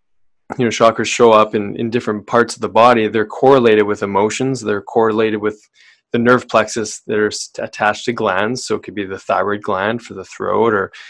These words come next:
adrenal glands for the, uh, solar plexus, or the digestive organs for the lower, uh, second chakra, or, you know, the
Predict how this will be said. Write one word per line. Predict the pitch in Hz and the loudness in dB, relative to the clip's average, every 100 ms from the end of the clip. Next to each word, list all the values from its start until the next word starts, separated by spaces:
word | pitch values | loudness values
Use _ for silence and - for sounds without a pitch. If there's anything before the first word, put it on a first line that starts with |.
| - - | -16 -14
adrenal | 107 113 110 107 | -8 -6 -4 -4
glands | 104 101 107 117 | -2 -2 -4 -6
for | - | -8
the, | 98 98 95 101 | -6 -6 -8 -12
uh, | - 98 95 | -8 -6 -6
solar | - 104 101 | -6 -4 -4
plexus, | 98 101 101 - 123 131 - | -6 -6 -6 -6 -6 -6 -8
or | 98 92 | -8 -8
the | 92 | -8
digestive | 98 95 104 110 117 107 | -8 -4 -4 -4 -6 -4
organs | 101 107 120 110 | -4 -2 -4 -6
for | - | -10
the | 95 | -12
lower, | 90 95 101 104 - - - - - - - | -6 -4 -2 -2 -6 -18 -20 -20 -20 -20 -6
uh, | 98 95 | -6 -4
second | - 107 107 | -4 -4 -4
chakra, | 104 101 98 - 113 | -4 -2 -2 -2 -2
or, | 127 98 95 90 | 0 -2 -4 -8
you | 98 | -8
know, | 95 104 | -6 -6
the | 104 98 | -4 -6